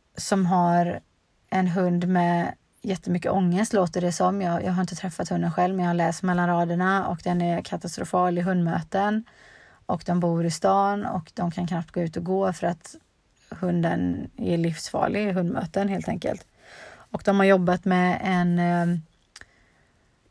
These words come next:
en mjuk-, ju-, mjuka metoder tränare i ett år.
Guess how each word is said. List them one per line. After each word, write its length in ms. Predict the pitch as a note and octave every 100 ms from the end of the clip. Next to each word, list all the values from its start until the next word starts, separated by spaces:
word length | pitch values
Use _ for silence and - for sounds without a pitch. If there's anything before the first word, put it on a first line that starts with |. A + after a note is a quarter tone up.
| _ _ -
en 320 | - G#3 F#3+
mjuk-, 500 | F#3+ F#3 D#3+ _ -
ju-, 420 | - - A3 F#3 F3+
mjuka 480 | G3 F#3+ F3+ F#3+
metoder 680 | F#3+ F3+ G3 F3+ E3+ E3+ E3+
tränare 680 | E3 F#3 E3+ E3+ F3 F3 F3
i 580 | E3+ - F3+ F3 E3+ -
ett 200 | - E3
år. 420 | F#3 G#3+ A3+ A3+